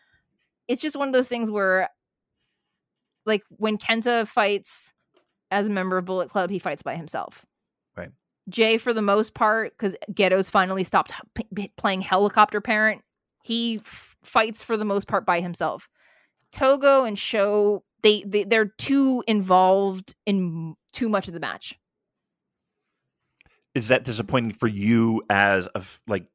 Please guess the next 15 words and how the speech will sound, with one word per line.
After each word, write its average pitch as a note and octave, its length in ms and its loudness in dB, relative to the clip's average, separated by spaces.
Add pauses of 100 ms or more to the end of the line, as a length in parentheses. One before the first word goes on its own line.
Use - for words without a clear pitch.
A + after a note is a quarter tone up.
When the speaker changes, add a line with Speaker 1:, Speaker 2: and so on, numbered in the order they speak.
(1400)
Speaker 2:
like, G#2+ 140 0
if A2+ 100 6
I, C3+ 220 6
if A#2 100 2
I'm B2 300 2
going A#2 300 0
through A#2+ 400 2
and G2 100 -2
saying, G2+ 220 0
"Okay, G#2+ 240 2
who's A#2+ 180 2
a G#2 60 0
fan A#2 360 0
of F#2 220 -4
Sho?" G2 540 4